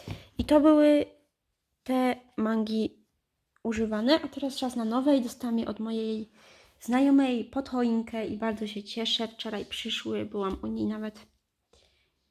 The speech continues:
więc naprawdę się bardzo cieszę i są nowiuśkie.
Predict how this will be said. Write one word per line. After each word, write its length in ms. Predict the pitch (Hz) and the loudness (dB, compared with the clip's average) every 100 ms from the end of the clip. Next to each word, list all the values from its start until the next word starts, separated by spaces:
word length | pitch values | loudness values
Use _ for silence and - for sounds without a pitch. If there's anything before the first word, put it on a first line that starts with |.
| _ _ | _ _
więc 240 | 214 208 208 | -8 -6 -6
naprawdę 460 | 226 240 233 226 | -8 -8 -6 -6
się 140 | 214 214 | -6 -6
bardzo 280 | 214 - 214 - | -8 -10 -14 -14
cieszę 520 | - 247 254 - 247 | -8 -4 -2 -2 -4
i 120 | - | -6
są 140 | 320 233 | -6 -2
nowiuśkie. 720 | 233 233 247 254 - 294 302 | 0 0 -2 -4 -2 -2 -4